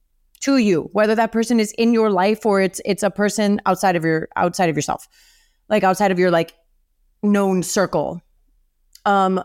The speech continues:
and then a person answers and I ask, "What is it, what are the qualities that you admire about that woman?" And so far with, like, a lot of the men I've asked,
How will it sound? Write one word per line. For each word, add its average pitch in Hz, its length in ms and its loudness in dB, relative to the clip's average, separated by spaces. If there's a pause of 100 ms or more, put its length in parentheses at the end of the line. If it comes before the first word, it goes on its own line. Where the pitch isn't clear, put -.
(680)
and 226 140 2
then 226 260 0 (500)
a - 60 -2
person 240 320 0
answers 190 560 -2 (100)
and 196 360 0 (480)
I 220 80 2
ask, 196 400 0 (840)
"What 226 280 0
is 233 180 0
it, 220 200 -2 (200)
what 208 180 0
are 220 40 0
the 214 80 -2
qualities 185 800 -2 (380)
that 185 140 0
you 175 120 2
admire 185 540 0
about 170 240 0
that 156 320 -4
woman?" 160 420 -2 (720)
And 196 400 0 (480)
so 269 220 0
far 240 600 0
with, 226 240 -2
like, 208 160 0
a 214 40 -2
lot 190 160 2
of 247 80 2
the 262 80 2
men 214 220 0
I've 233 160 2
asked, 254 460 -2